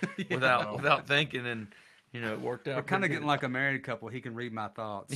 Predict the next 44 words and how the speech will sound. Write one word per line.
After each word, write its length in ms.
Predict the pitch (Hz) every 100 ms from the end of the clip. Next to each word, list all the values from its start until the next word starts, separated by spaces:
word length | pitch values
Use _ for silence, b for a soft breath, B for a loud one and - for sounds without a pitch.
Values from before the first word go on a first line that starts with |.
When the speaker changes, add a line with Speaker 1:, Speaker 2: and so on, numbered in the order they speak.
| 95
Speaker 2:
<laughs> 100 | -
Speaker 1:
Like, 140 | 202
he 140 | 202 214
knew 180 | 196 208
that, 160 | 185 143
he 180 | 160 214
knew 180 | 233
I 60 | 226
didn't 240 | 135 123
knew, 240 | 120 123 110 127 -
he, 180 | 143 -
he 120 | 175
knew 420 | 165 143 170 147 117
that 120 | 107
I 100 | 104
didn't 220 | 104 101
know 140 | 101 95
the 100 | 92
line. 340 | 90 82 - _ b _
Speaker 3:
That's 260 | 90 87 -
scary. 400 | - 67 123 - _
Speaker 2:
So 180 | - 117
I 60 |
Speaker 1:
He's 80 | 117
like, 40 |
Speaker 2:
got 200 | 107 98
Speaker 1:
"I'll 60 | 95
Speaker 2:
it. 60 | 104
Speaker 1:
just 140 | 98
sing 140 | 98
it 100 | 95 -
for 80 |
him." 160 | 104 107
Like, 160 | 107 -
he, 120 | - _ _
pretty 180 | - 160
soon 260 | 131 151 135
we'll 140 | 117 104
be, 220 | 127 110
uh, 120 | 104 101
finishing 440 | 120 117 98 107
each 140 | 107 113
other's 260 | 104 101
sentences. 560 | - 104 95 - 90